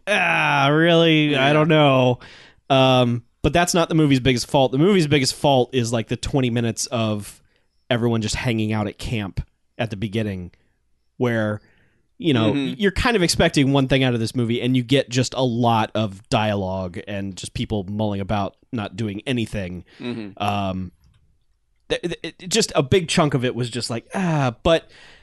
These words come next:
Speaker 1: to have so much, like, little pieces of business done throughout the movie where everyone sort of gets something to say and no one feels superficial or anything like that.
Speaker 2: Mm-hmm.
Speaker 1: And,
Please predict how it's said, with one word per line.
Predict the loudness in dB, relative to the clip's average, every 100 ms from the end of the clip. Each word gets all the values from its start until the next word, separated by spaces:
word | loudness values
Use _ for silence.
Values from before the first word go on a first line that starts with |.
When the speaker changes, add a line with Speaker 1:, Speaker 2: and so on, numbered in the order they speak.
| _
Speaker 1:
to | -2
have | 0 2 2 -2
so | -2 0 2
much, | 0 0
like, | -2 -2
little | 0 2 2 -2 _ _ _ _ _ _ _ _
pieces | -2 0 0 0
of | -2 0
business | 2 2 0 -2
done | -2 2 2 0
throughout | 0 2 2
the | 0
movie | 0 0
where | 0 0 0
everyone | 2 4 4
sort | 2 2
of | 2
gets | 0 -2 0
something | 0 0 -2
to | 0
say | 0 2 2 2
and | 2
no | 2
one | 2
feels | 0 -2 0 0 0
superficial | -2 -4 -6 -8 -6 -6 -2 0
or | 0
anything | 0 -4 -4
like | -6 -4
that. | -2 -2
Speaker 2:
Mm-hmm. | -4
Speaker 1:
And, | -8 -8